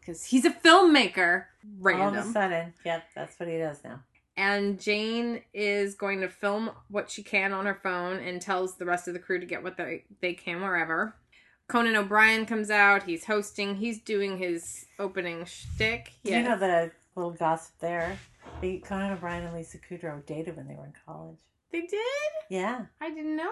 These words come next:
Speaker 1: that.
Speaker 2: Or right after, like, Groundlings time, maybe.
Speaker 1: So they're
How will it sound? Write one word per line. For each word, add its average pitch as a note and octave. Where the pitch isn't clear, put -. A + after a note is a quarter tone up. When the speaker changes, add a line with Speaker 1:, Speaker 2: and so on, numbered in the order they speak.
Speaker 1:
that. G3+
Speaker 2:
Or G#3
right A3
after, F#3+
like, D3
Groundlings D#3
time, D3
maybe. D3+
Speaker 1:
So G#3
they're G#3